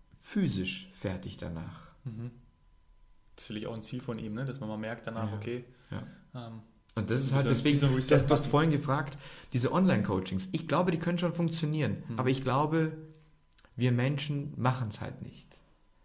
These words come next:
Speaker 1: Also ich will zum Beispiel jetzt gerade so ein, so ein, äh, so ein Online-Coaching rausbringen, wo du irgendwie jede Woche ein Video hast, du musst aber auch jede Woche das eine Video ein paar Mal anschauen.
Speaker 2: Mhm.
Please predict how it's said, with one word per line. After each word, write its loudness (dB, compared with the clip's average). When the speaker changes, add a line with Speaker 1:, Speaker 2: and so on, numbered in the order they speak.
Speaker 1:
Also 0
ich 2
will 2
zum -2
Beispiel 0
jetzt 0
gerade 2
so 0
ein, 0
so 0
ein, -2
äh, -8
so -6
ein -4
Online-Coaching 0
rausbringen, 0
wo 2
du 2
irgendwie -2
jede 0
Woche -2
ein -4
Video 0
hast, -6
du -6
musst -2
aber -2
auch -2
jede 0
Woche -2
das -8
eine -4
Video -2
ein -6
paar -4
Mal -2
anschauen. -6
Speaker 2:
Mhm. -8